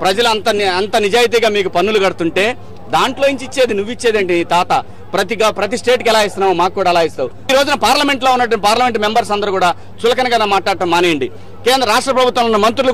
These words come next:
కూడా కనపడ్డప్పుడు చులకనగా మాట్లాడటం మానేయండి. మిమ్మల్ని మాట్లాడాలంటే రెండు నిమిషాల పని మాకు, మీ మీద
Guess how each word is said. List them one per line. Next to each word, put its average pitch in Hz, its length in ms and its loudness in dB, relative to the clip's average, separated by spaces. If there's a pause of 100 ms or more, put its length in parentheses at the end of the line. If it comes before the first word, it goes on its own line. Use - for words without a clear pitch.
కూడా 202 160 4 (360)
కనపడ్డప్పుడు 226 560 2
చులకనగా 220 360 2 (100)
మాట్లాడటం 185 480 2
మానేయండి. 160 460 4 (340)
మిమ్మల్ని 202 360 0
మాట్లాడాలంటే 185 600 -2
రెండు 185 180 0
నిమిషాల 165 260 0
పని 147 280 -6
మాకు, 131 240 -6 (480)
మీ 214 140 2
మీద 247 140 2